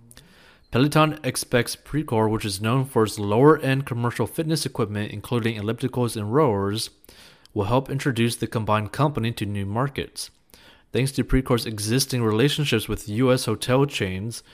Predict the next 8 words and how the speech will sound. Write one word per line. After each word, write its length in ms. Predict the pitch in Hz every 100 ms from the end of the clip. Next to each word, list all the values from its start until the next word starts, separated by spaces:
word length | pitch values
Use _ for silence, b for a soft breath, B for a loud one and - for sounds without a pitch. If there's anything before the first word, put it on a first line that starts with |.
| b b b 101
multifamily 760 | 117 139 139 127 123 123 127 139
residences, 720 | 113 104 98 98 - 101 -
and 220 | 104 101
college 400 | - 113 113 107
and 120 | 104
corporate 360 | - 101 101 95
campuses 440 | 123 120 - 117
globally. 540 | - 101 101 90 82